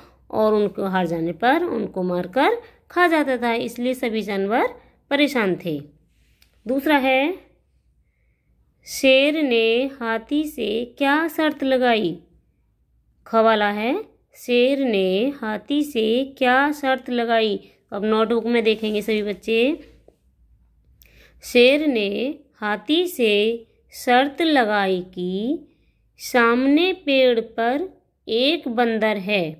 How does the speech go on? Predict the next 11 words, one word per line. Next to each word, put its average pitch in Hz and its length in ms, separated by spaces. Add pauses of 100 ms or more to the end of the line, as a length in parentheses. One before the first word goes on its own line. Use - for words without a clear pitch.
(760)
हम 294 320
दोनों 226 640 (360)
बारी 214 500
बारी 196 480
से 196 580 (460)
ऊंची 220 540 (160)
आवाज़ 214 560
निकालेंगे, 196 1120 (300)
जिसकी 226 720
आवाज़ 208 600
से 196 640